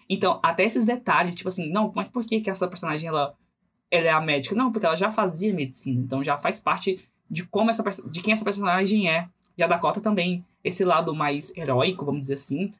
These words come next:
também, de certa forma, é justificado dentro da história. E, e é pequenos detalhes, assim, nunca nada muito, tipo, na sua cara, tipo, "Nossa, eu sou assim porque meus pais foram." Não, tá lá,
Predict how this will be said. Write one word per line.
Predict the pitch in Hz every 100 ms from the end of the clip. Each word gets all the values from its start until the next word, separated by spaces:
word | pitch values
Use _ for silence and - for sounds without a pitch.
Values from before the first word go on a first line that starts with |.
| _
também, | 170 156 185 190 - _ _ _ -
de | 156
certa | - 175 170
forma, | 165 175 156 -
é | 180
justificado | 208 185 - 180 160 147
dentro | 151
da |
história. | 139 - 131 123 120 _ _ _ -
E, | 196 -
e | 208
é | 190
pequenos | 196 226 233
detalhes, | 254 254 175 190 196 175
assim, | 175 - 185 175
nunca | 208 233
nada | 220 202
muito, | 196 202 208
tipo, | - - 202 180
na | 180
sua | - 202
cara, | - - 160
tipo, | 156 - 143 - _ -
"Nossa, | 170 160 147 117
eu | 175 175
sou | 190
assim | 170 - 170
porque | 180 185
meus | 165 156
pais | 151 151
foram." | - 240
Não, | 294 233 214
tá | 190 214
lá, | 180 175